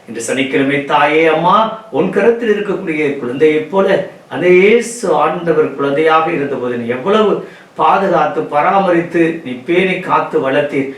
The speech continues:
அதே போலதானே எங்களுடைய பிள்ளைகளை நாங்கள் பேணி காத்து வளர்த்தோம். ஆனால் வளர வளர இந்த ஒஸ்ட் குழந்தையா மாறிடுச்சுங்க,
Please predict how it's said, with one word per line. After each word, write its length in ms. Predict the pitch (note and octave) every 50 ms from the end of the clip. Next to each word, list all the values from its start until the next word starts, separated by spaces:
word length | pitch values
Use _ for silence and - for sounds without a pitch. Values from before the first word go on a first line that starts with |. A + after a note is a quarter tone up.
| - - -
அதே 280 | C3+ B2+ A#2+ E3 G3+
போலதானே 560 | G3+ G3+ G3 F#3+ F#3 F#3 F#3 F#3+ G3 G3 G3
எங்களுடைய 420 | F3 D3+ C#3+ C#3+ E3 F3 F3 E3 D3+
பிள்ளைகளை 460 | - - D#3 D#3 F3 E3 D#3 D#3 D3+
நாங்கள் 240 | C#3 C3+ B2+ B2 A#2
பேணி 360 | - - E3+ F3 F3 E3+ E3
காத்து 460 | - D#3 D3 D3 C#3+ - D3 C3 B2
வளர்த்தோம். 420 | B2+ C3+ C3+ - - C#3 A#2+ - - - - -
ஆனால் 300 | - B2+ C3+ C3+ B2+ A#2+
வளர 320 | A2 A2+ B2 D3 - A#2 A#2
வளர 460 | A#2+ B2 C#3 D3 E3 E3 - - - - - - - -
இந்த 180 | - C#3+ D#3+
ஒஸ்ட் 320 | E3+ E3+ - - G3+ - -
குழந்தையா 400 | - E3 D3 C#3 - D3 C#3+ -
மாறிடுச்சுங்க, 760 | A#2+ B2 B2 B2+ C3+ C3+ C3 - - - B2 A#2 C3 C3